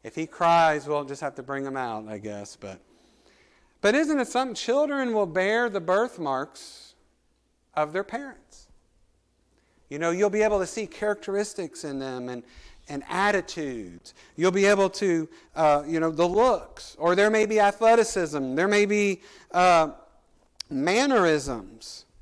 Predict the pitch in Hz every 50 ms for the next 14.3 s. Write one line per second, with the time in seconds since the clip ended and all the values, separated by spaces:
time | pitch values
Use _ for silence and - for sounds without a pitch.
0 | - _ _ _ _ _ - 175 190 196 190 180 156 131 113 104 101 - - -
1 | _ _ _ _ _ _ _ _ _ _ _ _ _ _ _ _ - - 196 202
2 | - 220 226 226 208 - - - 240 262 311 311 294 262 226 190 175 170 185 196
3 | 233 247 240 220 202 185 160 151 170 202 247 277 269 269 - - - 277 302 269
4 | 208 165 160 165 - - - 180 170 156 147 143 190 220 254 240 196 143 131 120
5 | 110 123 139 156 240 _ _ _ _ _ _ _ - 160 160 160 165 202 226 277
6 | 269 - - - 113 104 98 101 123 _ - - 113 113 117 113 123 - - 85
7 | 92 104 - - - - - - - - - _ _ _ _ - - - - _
8 | _ _ - - - - _ _ - _ _ _ _ _ - 139 180 226 262 285
9 | 269 - - 277 311 285 226 175 160 208 233 240 202 185 240 247 247 240 226 180
10 | 190 208 226 254 277 294 294 269 254 226 240 262 294 262 185 113 98 - - _
11 | _ _ _ - - _ _ _ _ _ _ _ _ - 170 170 185 202 220 240
12 | 233 233 - - 233 247 285 302 302 254 214 202 208 226 240 226 - - _ _
13 | _ _ - 147 156 156 156 165 165 170 165 196 196 190 190 170 147 131 - -
14 | 113 101 98 - _